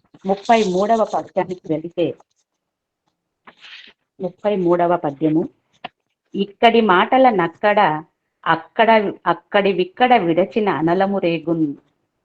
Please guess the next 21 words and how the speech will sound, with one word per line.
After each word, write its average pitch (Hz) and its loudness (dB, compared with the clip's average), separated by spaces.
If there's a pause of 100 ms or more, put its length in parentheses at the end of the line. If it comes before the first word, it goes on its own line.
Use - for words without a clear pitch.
(500)
ఇక్కడి 175 -2
మాటల 185 2
నక్కడ 214 0 (880)
అక్కడ 208 2
విక్కడ 202 2
న-, 190 0
విడచిన 196 0 (100)
అనలము 196 2
రేగున్, 180 0 (320)
ప్రక్కన 160 0
పెట్టిన 220 0
వాటిని 214 0 (320)
దక్కును 202 0
మర్యాద 170 2
మనకు 185 -2
తప్పక 196 -6
హనుమా. 160 -4 (340)
ఇంకొక 170 -10
మంచి 170 -6
పద్యం 151 -6
ఇది. 151 -8